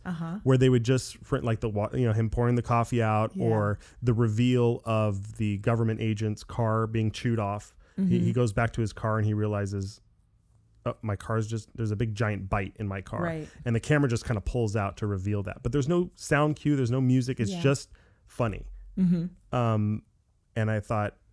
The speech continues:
Speaker 2: that, you know, obviously Brad Bird's there from the, from the top to the bottom, but, and he, you know, he was writing it as well, help-, helping to write it. So, but as a writer, how hard is it for you to, like, go, "Oh, like,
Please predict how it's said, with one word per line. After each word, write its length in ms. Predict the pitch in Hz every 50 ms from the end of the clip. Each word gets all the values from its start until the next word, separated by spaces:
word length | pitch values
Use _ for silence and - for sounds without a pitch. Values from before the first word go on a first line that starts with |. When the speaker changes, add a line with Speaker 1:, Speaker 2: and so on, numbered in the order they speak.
| _ _ -
Speaker 2:
that, 300 | - 123 160 175 175 - _ _ _ -
you 120 | 151 147
know, 160 | 120 110 107
obviously 360 | 107 123 139 131 127 - - 113
Brad 300 | - 127 117 113 107 104
Bird's 320 | - 113 110 104 101 107 107
there 160 | 113 107 104
from 160 | - - 104
the, 120 | 98 92 92 - - - -
from 140 | - - 98
the 60 | 92
top 280 | - - 107 98 92 -
to 60 | -
the 60 | 101 98
bottom, 360 | 95 107 117 123 117 98 95
but, 180 | 98 110 104 - - - _ _ _ - - -
and 140 | - 117 110
he, 120 | 107 104 -
you 80 | 117 117
know, 120 | 104 95
he 100 | 92 98
was 120 | 98 90 101
writing 300 | 104 110 120 117 107 98
it 80 | 90 90
as 140 | 92 95
well, 200 | 107 117 110 101
help-, 200 | 98 101 98 - -
helping 280 | 101 101 - 104 98
to 60 | 92 92
write 200 | 98 113 120 113
it. 120 | 95 -
So, 260 | - 120 110 107 101 - - - - - - - - -
but 100 | - 131
as 100 | 147 139
a 80 | 123 135
writer, 340 | 135 151 175 185 170 139 120
how 220 | 107 113 147 151
hard 320 | 143 - - 160 160 160 139
is 160 | 123 110 120
it 140 | 120 117 -
for 120 | - 127
you 160 | 120 117 117 107
to, 140 | - 117
like, 320 | 107 110 104 101 98 - - - - - - - - - - - - - - -
go, 280 | - 120 113 113 - -
"Oh, 640 | - - - 160 156 147 135 123 120 104 - - - _ _ _ _ _ _ _ _ _ _ _ _ -
like, 220 | - 123 113 104